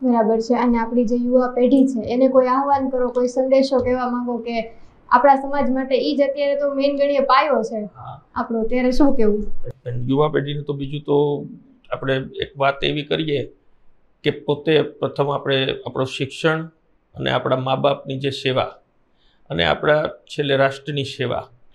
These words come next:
Speaker 2: આ ત્રણેય ક્ષેત્રે ઉપમાં આપણે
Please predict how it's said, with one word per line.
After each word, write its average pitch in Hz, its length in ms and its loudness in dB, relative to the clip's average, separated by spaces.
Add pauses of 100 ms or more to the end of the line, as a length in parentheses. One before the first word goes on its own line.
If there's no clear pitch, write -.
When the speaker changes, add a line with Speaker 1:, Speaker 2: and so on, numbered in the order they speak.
(340)
Speaker 2:
આ 139 80 -8
ત્રણેય 147 440 -2
ક્ષેત્રે 147 520 0
ઉપમાં 151 640 -4 (220)
આપણે 131 280 -4